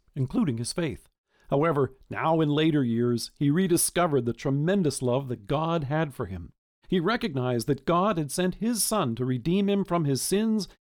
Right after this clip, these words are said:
and bring him forgiveness and everlasting life.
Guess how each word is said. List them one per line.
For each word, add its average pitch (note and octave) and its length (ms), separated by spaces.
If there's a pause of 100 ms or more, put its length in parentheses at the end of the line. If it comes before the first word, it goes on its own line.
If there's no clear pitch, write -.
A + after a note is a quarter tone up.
(140)
and G#2+ 200
bring F#3 240
him F3+ 200
forgiveness D3+ 680
and A2 180 (100)
everlasting E3 680
life. B2 380